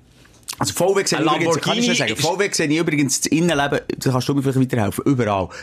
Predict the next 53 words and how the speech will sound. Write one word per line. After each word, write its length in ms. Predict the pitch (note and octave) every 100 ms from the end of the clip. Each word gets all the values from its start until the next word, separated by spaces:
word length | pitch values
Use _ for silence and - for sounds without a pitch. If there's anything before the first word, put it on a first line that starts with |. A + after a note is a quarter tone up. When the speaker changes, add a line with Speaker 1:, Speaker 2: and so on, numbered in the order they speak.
| -
Speaker 1:
Wenn 120 | B2+
ich 100 | B2+
Aldi 280 | C#3 F3+ F#3
Speaker 2:
Voilà. 80 | F#3
Speaker 1:
reinsteige, 380 | F3+ E3+ D#3
das 100 | D#3
genau 240 | B2+ A#2+ A#2+
Gleiche. 440 | D3 F3+ F3+ D3+
Wenn 240 | C#3 D3 D3+
ich, 140 | D3
warte, 220 | D3+ D3+
lass 120 | D3 C#3+
mich 80 |
überlegen, 300 | C3 B2 D3
ist 140 | A#2+ -
es 40 |
der 120 | A#2
Opel 260 | C3 D3 B2
auch? 260 | B2 F#2 - - - - -
Weiss 200 | A2+ A#2+
es 80 | A#2+
nicht 100 | A2+
mehr. 120 | F#2
Speaker 2:
Nein, 160 | G2+ G2+
Speaker 1:
Ja, 140 | F#2+
Speaker 2:
Opel 180 | F2+ A#2
Speaker 1:
Opel 100 | G#2+
Speaker 2:
ist 100 | G2+
es 60 |
nicht. 100 | E2 D2
Speaker 1:
Aber 80 | -
es 60 |
sind 80 | D#3
etwa 60 | D3
vier, 300 | - F3+ G#3
fünf 300 | - G3+ -
Top-Karren, 840 | - E3+ A#3 - F#3+ D3+ F#3+ F#3
die 80 | D3
das 180 | E3 -
drin, 240 | D3 D#3+
den 100 | C#3+
genau 320 | D3+ D3 E3+
gleichen 200 | D#3+ D3
Innenausbau 440 | C3+ C#3+ C#3 B2 A#2+
hat 120 | A2+
wie 60 | A2+
mein 120 | G#2+
Karren. 240 | G2+ G2+ -
Speaker 2:
Ein 120 | G#2+
Lamborghini 680 | A#2+ A#2 A#2+ A2 D3 D#3 D3+
zum 140 | - C3
Beispiel, 420 | B2+ - C3 B2+
Supersportkarre, 960 | C#3+ C#3+ - C3 A#2+ - A2+ A2+ A2+